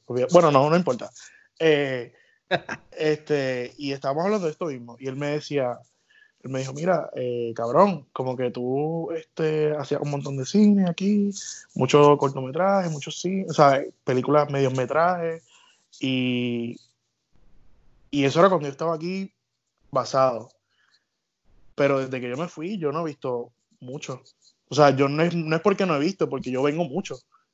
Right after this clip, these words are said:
Speaker 1: ¿entiendes? Y he trabajado aquí y he hecho cosas aquí. Pero en cuanto a cine, eh, local, eh, no, no he visto. O sea, yo sé que, pues, desafortunadamente sí, no tenemos cinefiesta, que era una cosa bastante
Speaker 2: Ujú.
Speaker 1: importante. Y yo me acuerdo cuando yo estaba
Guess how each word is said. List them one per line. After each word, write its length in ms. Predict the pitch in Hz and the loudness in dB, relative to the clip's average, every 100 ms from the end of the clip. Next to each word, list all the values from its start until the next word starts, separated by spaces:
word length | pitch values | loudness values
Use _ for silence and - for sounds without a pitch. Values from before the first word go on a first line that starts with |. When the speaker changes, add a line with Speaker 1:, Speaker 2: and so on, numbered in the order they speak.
| _ | _
Speaker 1:
¿entiendes? 360 | - 127 175 147 | -12 0 2 4
Y 60 | 147 | 4
he 40 | |
trabajado 420 | 143 151 139 151 | 6 6 8 4
aquí 300 | 147 131 151 196 | 2 -2 -10 -8
y 120 | 139 | -10
he 80 | 127 | -10
hecho 200 | - 151 | -10 -8
cosas 320 | 151 170 139 | -8 -8 -10
aquí. 280 | 120 156 - _ _ _ _ _ _ _ - | -10 -12 -12 _ _ _ _ _ _ _ -2
Pero 280 | 143 139 135 | 0 2 0
en 80 | 127 | -2
cuanto 360 | 135 127 131 | -2 -2 -4
a 40 | 123 | -6
cine, 400 | 180 208 175 127 139 _ _ _ _ _ _ _ - | -2 -2 -2 -8 -16 _ _ _ _ _ _ _ -6
eh, 480 | 131 127 127 120 117 | -2 -2 -2 -2 0
local, 560 | 123 120 165 160 120 - _ _ _ _ _ - - - | -2 2 2 2 -2 -12 _ _ _ _ _ -20 -20 -8
eh, 320 | 139 131 127 120 | -6 -4 -6 -8
no, 380 | 117 113 113 | -8 -6 -6
no 80 | 123 | -6
he 20 | 120 | -6
visto. 360 | 123 - - | -6 -6 -6
O 60 | 127 | -4
sea, 280 | 131 120 117 - - - | -2 -2 -2 -6 -14 -18
yo 140 | 131 120 | -10 -8
sé 120 | 131 | -2
que, 160 | 139 143 | 0 0
pues, 220 | 143 139 _ | -2 -8 _
desafortunadamente 800 | 131 135 123 120 120 120 131 | -2 0 -2 -2 -2 0 0
sí, 120 | 143 139 | -2 -2
no 100 | 135 | -2
tenemos 280 | 127 131 131 | 0 0 -2
cinefiesta, 580 | 131 117 135 143 - 123 | -6 -6 0 0 2 0
que 240 | 120 120 - | 0 -2 -6
era 200 | 123 120 | -2 0
una 180 | 127 131 | 2 2
cosa 260 | 131 139 | 2 2
bastante 840 | 127 123 123 123 127 131 131 123 - | 2 2 -6 -4 0 2 2 0 -2
Speaker 2:
Ujú. 80 | 127 | -2
Speaker 1:
importante. 540 | 127 127 151 131 160 131 | 2 2 4 4 4 4
Y 40 | |
yo 60 | 123 | 2
me 100 | 131 | 2
acuerdo 360 | 135 143 196 | 4 6 6
cuando 240 | 139 127 120 | 4 2 -2
yo 120 | 120 | -6
estaba 540 | 120 - 131 131 131 | -2 2 6 6 4